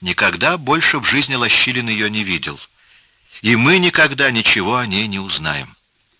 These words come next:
Сотрудник, не предлагая сесть, начал задавать вопросы. Все документы у него отобрал и отправил в комнату для задержанных.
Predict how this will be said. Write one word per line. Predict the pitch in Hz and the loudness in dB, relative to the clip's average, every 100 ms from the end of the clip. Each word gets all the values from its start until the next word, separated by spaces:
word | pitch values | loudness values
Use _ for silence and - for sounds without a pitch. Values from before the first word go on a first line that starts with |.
| _ - | _ -10
Сотрудник, | - 165 170 135 120 110 110 - - - - - | -2 0 0 0 0 0 -2 -4 -10 -14 -12 -2
не | 123 | 0
предлагая | 131 131 139 151 123 | 0 2 2 4 4
сесть, | 98 98 90 - - - | 2 2 2 0 -2 -2
начал | 95 131 - 127 | 0 2 2 0
задавать | - 85 85 101 110 | -2 2 2 0 -2
вопросы. | 107 - 76 - - - _ _ _ _ - | -6 -6 -4 -2 -4 -8 _ _ _ _ -4
Все | - 147 | 2 2
документы | 104 - 101 95 90 | 2 0 2 2 2
у | 90 | 0
него | 85 85 | 2 2
отобрал | 82 101 87 117 190 180 - - - - | 2 2 0 4 4 2 -8 -14 -14 -2
и | 87 | 0
отправил | 82 - 135 185 170 | 0 2 4 4 2
в | - | -2
комнату | - 147 165 165 147 | 0 0 0 -2 -4
для | 98 117 | -2 -2
задержанных. | 135 87 87 87 82 80 | 0 -2 -2 -2 -4 -6